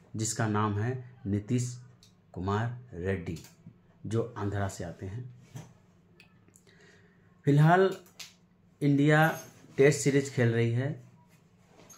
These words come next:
और टी ट्वेंटी का ऐलान हो, हो गया है जिसमें वह नीतीश कुमार रेड्डी को भी शामिल कर लिया गया है। नीतीश कुमार रेड्डी, हम आपको बता दें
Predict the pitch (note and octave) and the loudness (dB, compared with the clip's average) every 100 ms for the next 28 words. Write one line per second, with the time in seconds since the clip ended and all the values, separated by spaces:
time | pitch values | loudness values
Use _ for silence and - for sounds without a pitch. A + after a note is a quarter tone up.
0 | - B2 C3+ - D#3+ D#3 D3+ D3 F3 E3 | -4 2 2 4 2 4 4 2 -2 -2
1 | D#3 D3 B2 B2 B2+ B2 B2 A#2+ A2+ A#2+ | 0 0 2 4 4 4 0 0 0 2
2 | B2 C3 C#3 D#3+ - C3 A#2+ B2 D3 E3+ | 2 0 0 -2 -6 -6 -4 0 2 2
3 | F#3 - - - C3 D3 C#3 C3 E3 - | 0 -8 -20 -8 0 4 4 2 0 0
4 | C#3+ C3+ B2 A#2+ C3 B2+ C3 B2 A2 G#2 | 2 2 2 0 0 -2 -2 -4 -4 -4
5 | G2 E2+ E2 D#2 D2+ - - - _ - | -4 -8 -6 -8 -10 -18 -20 -20 _ -20
6 | - - A#2+ B2+ B2+ D#3 D#3 C#3+ C#3+ C#3+ | -20 -4 2 2 2 0 2 2 2 2
7 | C#3 D#3 E3+ - - - B2 C3 B2+ C3+ | 2 0 0 -6 -18 -2 2 2 2 -2
8 | B2+ B2+ B2+ D3 | 0 0 2 2